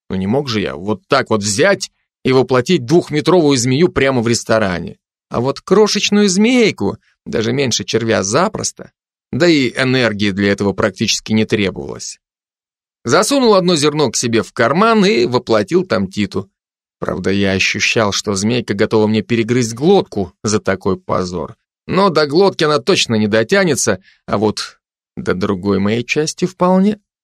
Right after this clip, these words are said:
Как-то даже страшно стало. Пришлось брать себя в руки и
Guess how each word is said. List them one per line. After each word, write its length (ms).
Как-то 280
даже 240
страшно 540
стало. 460
Пришлось 400
брать 260
себя 280
в 40
руки 300
и 240